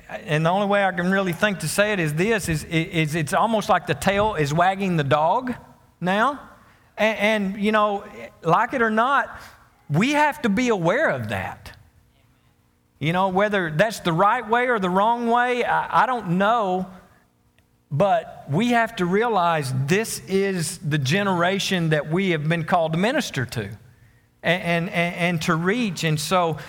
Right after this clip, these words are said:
you know, we have to be aware of that. And if the message is boring or the message is irrelevant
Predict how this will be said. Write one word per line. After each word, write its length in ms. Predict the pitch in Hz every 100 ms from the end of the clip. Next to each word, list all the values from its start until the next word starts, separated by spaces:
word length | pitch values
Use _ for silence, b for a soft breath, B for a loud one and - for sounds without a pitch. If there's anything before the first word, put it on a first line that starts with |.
| B
you 160 | - 170
know, 300 | 175 170 156 B B
we 180 | 156 196
have 220 | 208 196
to 80 | 196
be 160 | 196
aware 340 | 190 170 214 247
of 100 | 170
that. 240 | 147 135
And 160 | 147 151
if 140 | 156
the 80 | 151
message 560 | 160 196 214 254 185
is 160 | 156 139
boring 720 | 131 120 202 254 165 143 160 160 B B
or 120 | 156
the 100 | 165
message 520 | 151 175 214 214 190 160
is 240 | 165 147
irrelevant 840 | 165 175 165 160 247 214 139 147